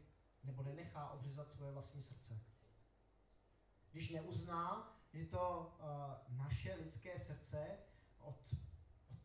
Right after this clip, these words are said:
přírody tak nějak je zarostlé, zarostlé v tuku.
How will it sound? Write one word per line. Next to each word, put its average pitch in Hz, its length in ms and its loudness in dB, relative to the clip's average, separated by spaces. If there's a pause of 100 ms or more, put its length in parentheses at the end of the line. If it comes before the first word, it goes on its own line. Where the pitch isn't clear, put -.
přírody 170 500 8
tak 160 240 -4
nějak 170 420 -4
je 160 100 -2
zarostlé, 185 840 -2
zarostlé 160 520 -2
v 170 80 -8
tuku. - 400 0